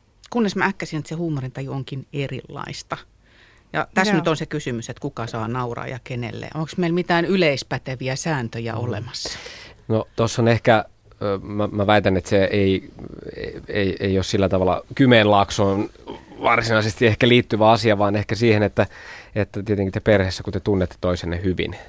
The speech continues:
Speaker 3: niin silloinhan te voitte sanoa toiselle mitä vaan. Et sehän on ihan
Speaker 2: Mm.
Speaker 3: sama, sama asia kuin se, että, äh, niin kuin puolituntemattomalle työkaverille ei voi sanoa, että tota, oot sä,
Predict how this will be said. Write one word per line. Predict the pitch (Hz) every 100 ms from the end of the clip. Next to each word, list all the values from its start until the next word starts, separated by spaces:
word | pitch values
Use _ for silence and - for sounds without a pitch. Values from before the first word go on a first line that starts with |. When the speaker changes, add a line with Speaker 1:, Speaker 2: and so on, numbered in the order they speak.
| -
Speaker 3:
niin | 85 87
silloinhan | 98 87 87
te | 87
voitte | 90 -
sanoa | 87 95 87 78 - _ - _ _ -
toiselle | 95 92 87
mitä | 90 85 90
vaan. | 98 92 85
Et | 87 -
sehän | - 101 95
on |
ihan | 95 98
Speaker 2:
Mm. | 98
Speaker 3:
sama, | 104 98 95 - - - - - - _
sama | - - 117 113 104 98 - -
asia | 107 98 104
kuin | 92 92
se, | 87 98
että, | 92 - 92 90 87
äh, | - - - 78 80 85 _ _ -
niin | 98 92 87
kuin | 92 90
puolituntemattomalle | - 104 95 90 98 90 92 90 - 92 87
työkaverille | 120 101 90 87 85
ei | 90
voi | 90 90
sanoa, | - 92 85
että | 85 90
tota, | 87 - -
oot | - 95
sä, | -